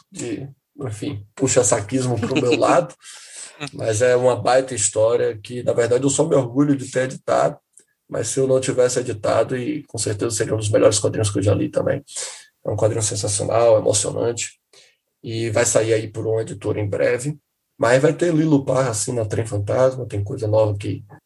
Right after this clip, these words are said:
Speaker 1: que a gente tá cobrando dele, então, pra galera ficar atenta aí que vem coisa boa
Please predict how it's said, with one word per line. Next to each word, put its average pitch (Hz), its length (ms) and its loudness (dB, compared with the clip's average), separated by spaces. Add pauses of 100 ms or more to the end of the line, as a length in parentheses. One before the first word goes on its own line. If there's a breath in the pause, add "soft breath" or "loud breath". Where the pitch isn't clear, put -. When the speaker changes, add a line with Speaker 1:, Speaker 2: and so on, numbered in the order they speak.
Speaker 1:
que 110 160 -6
a 104 60 2
gente 104 220 2
tá 107 100 0
cobrando 107 460 -2
dele, 117 340 -2 (440)
então, 113 420 -2 (140)
pra 107 160 4
galera 107 580 4 (380)
ficar 107 300 0
atenta 104 340 0
aí 113 80 0
que 107 160 -6
vem 110 340 -4
coisa 117 220 2
boa 110 160 0